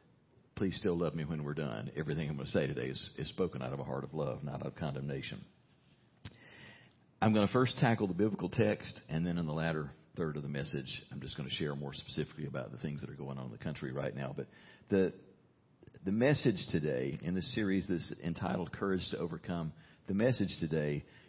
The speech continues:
is about overcoming personal bias. Where we pick up today is pretty much where we left off last week. The people of God, after forty years of wandering in the wilderness, trying to move toward the land that God had promised for his people,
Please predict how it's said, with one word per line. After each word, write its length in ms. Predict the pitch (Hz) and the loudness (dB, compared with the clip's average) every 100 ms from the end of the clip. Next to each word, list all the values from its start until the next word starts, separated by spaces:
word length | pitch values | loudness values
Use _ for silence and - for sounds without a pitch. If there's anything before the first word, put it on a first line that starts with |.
| - | -2
is 180 | 92 85 | -2 2
about 260 | 87 80 - | 0 0 -2
overcoming 880 | 87 - - 113 98 71 65 69 - - _ _ - | -4 -6 -4 0 0 0 -4 -10 -14 -20 _ _ -4
personal 460 | 92 85 87 69 | -2 0 -2 -4
bias. 580 | 71 71 62 50 - - - - _ _ _ _ _ _ - - | -2 -2 -2 -4 -8 -10 -14 -20 _ _ _ _ _ _ -18 -12
Where 140 | - 95 | -4 2
we 100 | 101 | 4
pick 240 | - 151 | 4 6
up 160 | 113 - | 4 4
today 460 | 80 71 64 65 - - - - - - - | 0 0 0 0 -6 -16 -20 -20 -20 -18 2
is 400 | 92 85 85 - - - - - - - - - _ _ - - _ _ _ | 4 4 2 -4 -10 -20 -20 -20 -20 -20 -20 -20 _ _ -20 -20 _ _ _
pretty 160 | 139 110 | 2 4
much 180 | 87 | 2
where 100 | 104 | 2
we 100 | 90 | 2
left 280 | 82 87 90 | 4 4 4
off 220 | 90 85 | 2 4
last 360 | 85 80 82 - | 2 2 0 -2
week. 260 | 67 60 - - - | -4 -6 -12 -16 -12
The 60 | 85 | -4
people 320 | - 107 98 | 0 0 0
of 100 | 90 | 2
God, 300 | 87 85 82 | 2 4 2
after 240 | 73 - - | 0 -2 -4
forty 240 | 107 107 101 | 0 2 2
years 320 | 104 98 85 | 2 2 0
of 80 | 76 | -2
wandering 400 | 78 90 87 85 | -2 0 0 -2
in 100 | 80 | -4
the 80 | 78 | -2
wilderness, 560 | 87 87 85 82 - - - - - | 0 0 -2 -2 -4 -8 -18 -20 -16
trying 380 | - 127 120 120 | -4 2 4 4
to 100 | 113 | 4
move 220 | 101 98 | 2 2
toward 220 | 95 98 87 | 0 0 0
the 80 | |
land 280 | 82 87 87 | 0 2 0
that 120 | 80 | 0
God 160 | 82 71 | 0 0
had 100 | 76 | -2
promised 380 | 85 87 85 - | -2 -2 -4 -4
for 120 | - | -4
his 160 | 73 - | -6 -2
people, 380 | 107 98 95 | -2 0 -2